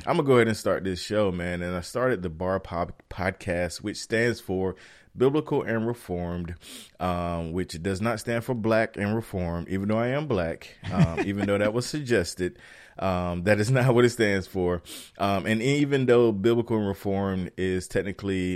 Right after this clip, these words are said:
a oxymoron because they mean the same thing, according to Steve Lawson,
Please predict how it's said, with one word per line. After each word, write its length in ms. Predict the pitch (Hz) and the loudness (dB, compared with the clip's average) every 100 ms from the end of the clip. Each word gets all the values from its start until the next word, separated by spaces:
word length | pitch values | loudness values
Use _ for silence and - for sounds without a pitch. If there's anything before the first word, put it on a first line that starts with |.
| - | -2
a 200 | 90 85 | -4 -2
oxymoron 760 | 92 90 - 92 90 90 90 | -4 -6 -6 -4 -2 -2 -2
because 460 | 87 95 87 87 80 | -4 -4 -4 -4 -4
they 100 | 87 | -4
mean 180 | 90 87 | -2 -4
the 60 | |
same 260 | 85 87 82 | -4 -6 -4
thing, 280 | 110 113 101 | -2 0 -2
according 320 | 92 98 95 | -2 -2 -2
to 60 | - | -6
Steve 280 | 95 87 | -6 -4
Lawson, 540 | 98 139 147 160 151 | 2 2 2 0 -4